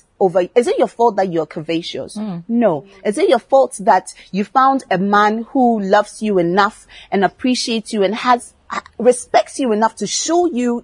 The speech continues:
Speaker 1: to his parents?
Speaker 2: Mm.
Speaker 1: It's not your fault. Neither is, is it this guy's fault. Call a spade a spade. Show him these text messages, the lingerie. You have too much evidence. Initially, I was going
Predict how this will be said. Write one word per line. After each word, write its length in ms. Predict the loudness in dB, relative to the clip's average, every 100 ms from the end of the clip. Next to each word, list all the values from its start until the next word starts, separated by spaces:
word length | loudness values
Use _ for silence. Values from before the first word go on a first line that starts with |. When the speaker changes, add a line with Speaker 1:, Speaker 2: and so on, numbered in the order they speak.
| -4
Speaker 1:
to 120 | -2
his 180 | -2 -8
parents? 720 | -2 0 2 0 -2 -8 -14
Speaker 2:
Mm. 60 | _ -20 -4
Speaker 1:
It's 180 | -2 0
not 240 | -2 0 2
your 140 | 0
fault. 320 | 2 2 2
Neither 320 | -2 -2 -2 -2
is, 220 | -4 -6 _ _ -2
is 200 | 0 2
it 280 | 0 0 -6
this 220 | -6 -4
guy's 400 | 0 0 0 -4
fault. 400 | -6 -4 -6 -14 _ -20 -20 _ _ _ -12
Call 240 | 2 2 4
a 60 | -2
spade 360 | -2 -2 -2 -2
a 80 | -4
spade. 580 | -6 _ 2 4 0 -6 -12
Show 340 | -2 2 4 4 0
him 360 | 0 0 -2 0
these 260 | 0 0
text 340 | -2 -4 -2 -4
messages, 500 | -4 -2 -6 -6 -10 -8 -2
the 100 | 0
lingerie. 680 | 2 2 2 0 0 2 2
You 140 | 2
have 180 | 0 -6 0
too 180 | 2 2
much 160 | 0 -2
evidence. 360 | -2 -2 -4 -4
Initially, 420 | 0 2 2 2
I 40 |
was 100 | 0
going 140 | 0